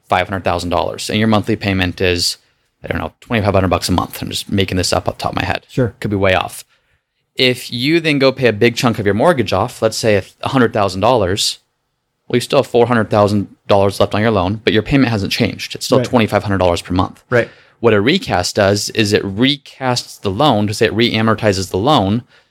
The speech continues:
Speaker 1: So now your monthly payment is lower. So you have the same, you'd still pay it off on the same schedule.
Speaker 2: Yeah.
Speaker 1: But you're paying a lower monthly amount each month going
Speaker 2: Yep.
Speaker 1: forward.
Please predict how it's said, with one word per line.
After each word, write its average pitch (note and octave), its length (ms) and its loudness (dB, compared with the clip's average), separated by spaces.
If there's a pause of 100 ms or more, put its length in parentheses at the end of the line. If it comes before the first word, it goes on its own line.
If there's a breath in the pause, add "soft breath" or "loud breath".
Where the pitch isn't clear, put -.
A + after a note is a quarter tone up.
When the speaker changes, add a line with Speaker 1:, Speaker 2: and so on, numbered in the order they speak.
(280 soft breath)
Speaker 1:
So A2+ 580 2 (500)
now B2 280 2
your A2+ 140 2
monthly A2 220 2
payment G2+ 320 -2
is F2+ 140 -8
lower. G#2 400 2
So - 160 -6
you A2+ 60 2
have A2 80 0
the G#2 60 -2
same, B2 380 0
you'd A2+ 180 -2
still C#3 140 2
pay - 240 0
it G#2+ 60 4
off G#2 180 2
on G2+ 80 0
the F#2 60 -2
same - 220 -6
schedule. A2 600 -2 (240)
Speaker 2:
Yeah. B2 260 2 (540)
Speaker 1:
But A2+ 140 2
you're A2 180 4
paying A#2 200 -2
a G2+ 60 0
lower G#2 360 4
monthly G2 360 0
amount F2 360 -2
each - 180 -16
month F2 200 -8
going - 160 0
Speaker 2:
Yep. D#3 100 4
Speaker 1:
forward. - 380 -2